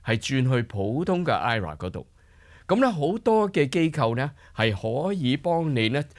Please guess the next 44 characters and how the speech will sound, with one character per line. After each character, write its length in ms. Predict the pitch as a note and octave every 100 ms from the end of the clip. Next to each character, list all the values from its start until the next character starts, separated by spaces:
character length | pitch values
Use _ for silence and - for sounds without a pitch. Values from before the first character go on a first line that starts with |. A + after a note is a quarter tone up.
| -
自 320 | - B2+ B2+
動 240 | B2+ A#2+
設 180 | A#2+ -
立 380 | D3 - G#2 D3+
一 40 |
個 260 | F3 B2 - -
ira， 500 | D3 D3+ C3+ G2 - - - - -
但 200 | - C3
係 140 | C#3 F#3+
呢， 80 |
佢 160 | A#3+ C3+
就 140 | C#3
幫 280 | A2 G3 F#3+
你 80 | C#3+
設 140 | C3 D#3
立 180 | A2+ A2
一 40 |
個 120 | D#3 C#3
Roth 520 | A2+ C3 E3 G3 G3+
ira， 420 | F3 D#3 C3 E2+
即 120 | - F#3
係 40 |
你 100 | C#3+
最 400 | C#3+ D3+ D3 C#3+
終 160 | C3+ F3 F3
呢， 140 | E3+ E3 - -
係 180 | - A2+
去 140 | C3 C3
到 140 | C3
個 100 | B2
Roth 300 | A#2+ D3 D3+
ira 360 | C#3+ B2+ F2+ D#2
嗰 120 | G#2+
度。 200 | A2 E2+ -
所 180 | - G#3+
以 40 |
你 180 | F#3+ D3
要 100 | D#3+ D3+
去， 440 | D#3+ D3 C#3+ C3+ - - - -
呃， 160 | -
銀 320 | F#2 G#2+ G2+ G#2
行 260 | G#2 G2+
或 80 | A2+
者 160 | A#2+